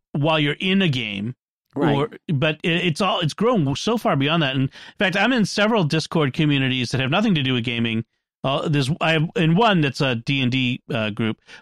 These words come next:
Speaker 1: but, uh, the others are, you know, just a, a group of, uh, social media refugees. <laughs> Some of us who've
Speaker 2: <laughs> Oh, yeah.
Speaker 1: <laughs> we've,
Speaker 2: Okay.
Speaker 1: we, we've created a safe space where we could, we can be, just talk about everything without worrying about, you know, having it being public, um, and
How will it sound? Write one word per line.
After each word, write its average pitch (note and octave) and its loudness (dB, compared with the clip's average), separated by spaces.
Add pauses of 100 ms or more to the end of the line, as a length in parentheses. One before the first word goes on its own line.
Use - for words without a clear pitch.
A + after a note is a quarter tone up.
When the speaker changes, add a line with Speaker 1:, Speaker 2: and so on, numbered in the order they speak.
(100)
Speaker 1:
but, C#3+ 0
uh, C#3+ 0
the D3 0
others E3+ 0
are, D3+ 0
you B2+ 0
know, A2+ -2
just - -6
a, C3+ -2 (280)
a C#3+ 0
group E3 2
of, D3+ 2
uh, C3 -2
social F#3+ 0
media D#3+ 2
refugees. D#3+ -2
<laughs> - -6
Some D#3 -2
of D3 2
us D3+ 0
who've C3+ 2 (120)
Speaker 2:
<laughs> - -4
Oh, A3 2
yeah. D#4+ 4 (100)
Speaker 1:
<laughs> - -
we've, E3 2
Speaker 2:
Okay. F3+ 2
Speaker 1:
we, - 4
we've F#3 2
created A3 4
a G3 2
safe A3+ 0
space G3+ 0
where F#3+ 4
we E3+ 4
could, D#3 0 (120)
we D#3+ 0
can D3+ 0
be, D#3 2
just C#3+ -4
talk E3 2
about F3 2
everything F3 2
without D#3 2
worrying D#3+ 2
about, D#3+ 0 (160)
you D3+ 0
know, C#3+ 2
having D3 0
it C#3+ -2
being D3 -2
public, D3+ -2 (340)
um, C3 0 (560)
and D#3 0